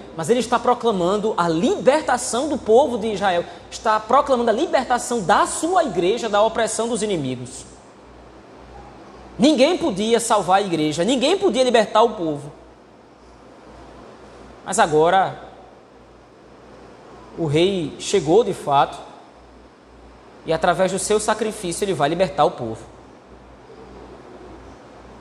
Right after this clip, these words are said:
Mas nós não podemos também fugir ao fato de que quando Mateus escreve o evangelho e envia esse evangelho para a igreja de Roma,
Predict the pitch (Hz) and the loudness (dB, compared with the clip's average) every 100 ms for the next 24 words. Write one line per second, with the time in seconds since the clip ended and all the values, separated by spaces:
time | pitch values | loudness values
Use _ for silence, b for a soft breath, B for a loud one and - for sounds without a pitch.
0 | 415 453 440 - - - - - - - | -18 -16 -16 -18 -20 -20 -20 -20 -20 -20
1 | - 196 233 254 269 190 202 208 233 190 | -10 -4 0 2 2 2 0 0 -2 -2
2 | 196 220 165 214 214 190 180 190 190 190 | -2 -4 0 0 0 0 0 -4 -10 -4
3 | 214 226 220 202 196 196 - 190 185 196 | -2 2 0 2 0 -2 -4 -2 0 0
4 | 185 196 135 170 208 202 170 151 185 180 | 0 -2 -2 0 2 2 0 -2 -2 -2
5 | 139 226 220 196 220 180 190 160 180 185 | 0 4 4 2 -2 -2 -2 -2 -2 0
6 | 190 160 156 170 180 156 170 214 185 - | -2 0 0 -2 0 2 2 2 0 -6